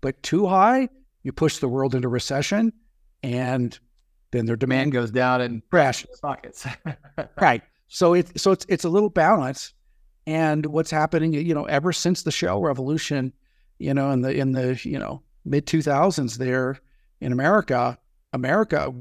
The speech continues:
Speaker 1: you know, we're no longer dependent on Saudi oil, and then neither is the world really. So, so who knows? So, so but bottom line is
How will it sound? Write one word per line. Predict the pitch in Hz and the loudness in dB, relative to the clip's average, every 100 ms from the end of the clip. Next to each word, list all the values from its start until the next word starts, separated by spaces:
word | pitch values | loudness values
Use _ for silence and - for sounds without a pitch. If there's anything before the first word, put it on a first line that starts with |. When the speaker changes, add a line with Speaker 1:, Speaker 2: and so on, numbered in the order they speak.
| 127 | -6
Speaker 1:
you | 139 | -2
know, | 123 | 0
we're | 143 | 0
no | 135 127 | 0 0
longer | 165 156 147 | 2 2 2
dependent | 123 160 180 139 | 0 0 0 0
on | 117 | -2
Saudi | 131 123 110 | -2 -2 -2
oil, | 131 156 98 69 - _ _ - | -2 -2 -2 -4 -12 _ _ -8
and | 117 120 123 110 - _ _ _ - | -4 -2 -2 -4 -8 _ _ _ -4
then | 139 131 | 0 4
neither | 190 165 | 6 6
is | 127 | 2
the | 110 | -2
world | 104 113 202 156 - - | -4 2 4 4 0 -10
really. | - - - - _ | -8 -8 -10 -16 _
So, | - - 127 117 113 - _ _ _ _ _ _ | -16 -6 -2 0 -2 -6 _ _ _ _ _ _
so | - 113 | -10 -6
who | 131 | 0
knows? | 214 214 180 165 | 2 4 2 0
So, | - 165 - | -2 -4 -4
so | 170 | -4
but | 151 247 202 | 2 4 4
bottom | - 202 247 208 | 4 4 4 2
line | 190 196 196 196 - | 2 2 2 0 -4
is | 156 135 131 131 - | -2 0 0 -2 -6